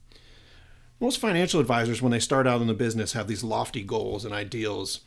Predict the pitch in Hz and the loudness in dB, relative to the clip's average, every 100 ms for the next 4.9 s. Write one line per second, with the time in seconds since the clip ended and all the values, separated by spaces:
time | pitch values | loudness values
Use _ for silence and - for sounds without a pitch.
0 | - - 123 117 123 123 120 110 104 110 | -20 -8 -6 -2 -4 -2 -2 -2 -2 0
1 | 110 104 101 - 117 101 - - - - | 0 -2 -6 -4 -4 -4 -14 -10 -10 -10
2 | - - - - - - - 196 190 170 | -18 -20 -20 -20 -20 -16 -2 0 0 0
3 | 160 160 151 147 135 143 147 139 131 117 | 2 2 2 0 0 -4 -2 0 2 0
4 | 113 120 123 113 104 113 98 101 127 | 0 0 0 -2 0 0 0 -4 -8